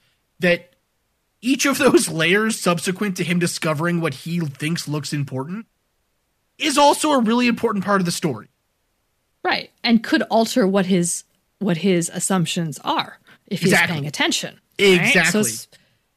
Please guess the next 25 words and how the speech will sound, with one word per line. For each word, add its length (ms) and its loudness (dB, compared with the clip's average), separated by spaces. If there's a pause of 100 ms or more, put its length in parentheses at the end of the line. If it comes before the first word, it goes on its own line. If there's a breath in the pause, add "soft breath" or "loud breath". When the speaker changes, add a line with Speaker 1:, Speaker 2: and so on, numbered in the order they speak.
(120)
Speaker 2:
yeah, 380 4
but, 180 -4
you 80 0
know, 120 -2
why 180 -2
bother 320 -6
with 200 -12
that? 260 -12 (460 loud breath)
And 260 -2
the 180 -6
thing 240 -2
that's 180 0
sort 420 -2
of 280 -6 (340)
frustrating 560 0
about 380 -2
this 220 -2
narrative 720 2 (100)
is 560 -6 (600)
he's 320 -2
ultimately 580 4
rewarded 560 4
for 140 -12
this, 380 -8
though. 240 -14